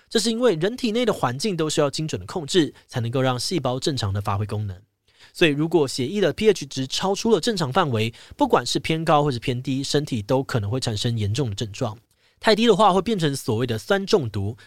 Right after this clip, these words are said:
造成致命性的心律不整。而如果P H值太高的话呢，则会变成碱中毒，产生各种手麻、脚麻、头晕或者是胸闷的状况。而且我们的肺脏啊，还有肾脏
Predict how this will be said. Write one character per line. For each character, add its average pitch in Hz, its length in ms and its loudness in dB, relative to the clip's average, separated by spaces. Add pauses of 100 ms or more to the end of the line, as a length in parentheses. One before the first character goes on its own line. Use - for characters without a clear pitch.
(100)
造 160 160 4
成 117 220 -4
致 165 160 -2
命 147 160 -4
性 135 160 -4
的 107 80 -6
心 180 180 -4
律 190 80 0
不 180 120 -2
整。 135 180 -2 (360)
而 185 100 4
如 226 160 4
果 240 120 6
P 262 200 -2
H 214 180 -4
值 - 160 -6
太 - 260 -2
高 175 220 2
的 165 80 2
话 170 160 4
呢， 127 180 -2
则 120 120 0
会 117 80 0
变 151 160 -2
成 113 200 -4
碱 104 220 -6
中 170 240 2
毒， 117 240 -4 (240)
产 147 160 2
生 190 160 2
各 233 140 0
种 165 120 2
手 131 240 0
麻、 120 220 -6
脚 127 160 0
麻、 113 240 -4
头 120 260 -2
晕 156 240 -4
或 160 160 -2
者 107 120 -6
是 120 160 -2
胸 120 180 -2
闷 120 100 -4
的 104 80 -10
状 104 200 -8
况。 120 200 -6 (440)
而 214 80 0
且 254 160 4
我 151 200 4
们 120 140 -4
的 143 140 0
肺 226 260 -2
脏 190 200 2
啊， 147 180 2
还 151 120 -4
有 131 160 -6
肾 180 260 2
脏 135 240 0